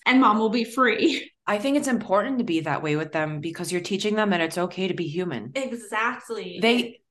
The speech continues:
Speaker 2: I get
Speaker 3: Exactly.
Speaker 2: overwhelmed. You don't think my twelve-year-old gets overwhelmed?
Speaker 3: Exactly. And it's,
Speaker 2: It's
Speaker 3: it's
Speaker 2: just in a
Speaker 3: also
Speaker 2: different way, and it's
Speaker 3: Yeah.
Speaker 2: about different things.
Speaker 3: And when,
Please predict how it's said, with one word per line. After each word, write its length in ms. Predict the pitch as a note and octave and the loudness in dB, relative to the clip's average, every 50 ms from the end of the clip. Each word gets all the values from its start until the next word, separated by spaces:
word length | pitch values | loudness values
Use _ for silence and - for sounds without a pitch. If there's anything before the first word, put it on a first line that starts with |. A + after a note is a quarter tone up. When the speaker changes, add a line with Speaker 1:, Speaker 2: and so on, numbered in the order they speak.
| _ - | _ -2
Speaker 2:
I 160 | E3+ F#3+ A3+ | 2 2 4
get 100 | C4+ C4 | 4 4
Speaker 3:
Exactly. 140 | C#4 B3+ A#3+ | 4 6 6
Speaker 2:
overwhelmed. 640 | A3 G#3+ G3 G3 F#3+ E3+ E3+ D#3+ F3 G3 G#3+ G3 G3 | 6 4 4 2 2 2 2 0 0 0 -2 -2 0
You 100 | G#3 G#3+ | 2 2
don't 180 | A#3 B3 A#3 | 2 2 0
think 180 | A#3+ B3+ A#3+ B3 | -2 -4 -4 -2
my 140 | A3+ G#3 G3+ | -2 -2 -2
twelve-year-old 600 | G3+ G3+ G3+ F#3+ G#3 G#3 G#3+ A3+ A#3 A#3+ B3 A3 | -2 0 0 0 0 2 0 0 0 0 -2 -2
gets 160 | G3+ F#3+ - G3 | -4 -6 -4 -2
overwhelmed? 600 | F#3+ F#3+ F#3+ F#3 D#3+ D3+ C#3 D3 E3+ G3+ A3+ A#3 | -4 -2 -2 -2 0 0 0 -2 -2 -4 -4 -6
Speaker 3:
Exactly. 840 | A3 A3 G3 - F3+ F#3+ A3 A#3 - - - - - - - - _ _ _ _ - | -6 -8 -10 -8 -6 -6 -6 -6 -8 -12 -12 -12 -12 -14 -16 -18 _ _ _ _ -2
And 140 | C4 C#4+ D4+ | 0 2 2
it's, 120 | C#4+ G#3+ | 2 2
Speaker 2:
It's 100 | A3+ A3+ | 0 -2
Speaker 3:
it's 100 | A#3+ A3 | 0 2
Speaker 2:
just 200 | B3 D4+ C4+ D4 | 4 6 6 6
in 60 | D#4+ D4+ | 6 4
a 40 | D4 | 4
Speaker 3:
also 120 | C#4+ C4+ | 4 4
Speaker 2:
different 260 | A#3 - D4 C4 A3+ | 2 2 2 0 0
way, 360 | A3+ C4 D#4 D#4 A3+ C#3 A#2 C3+ | 0 0 0 -2 -2 -4 -4 -2
and 120 | F3 G3 G3 | -2 -2 -2
it's 80 | G3+ | -2
Speaker 3:
Yeah. 200 | C4 D4 D4 C4+ | 0 0 0 0
Speaker 2:
about 120 | C4 B3 - | -2 -2 -6
different 320 | C4 B3+ - C4+ B3 A#3+ - | -10 -10 -10 -10 -10 -8 -6
things. 520 | C4 C#4+ B3+ D#3+ B2 - B3 B3 - - - | -6 -8 -8 -8 -10 -12 -12 -14 -12 -8 -6
Speaker 3:
And 120 | B3+ C4 C4 | -4 -4 -2
when, 300 | C4+ C4 B3 A3+ A#3 | 0 0 0 0 -2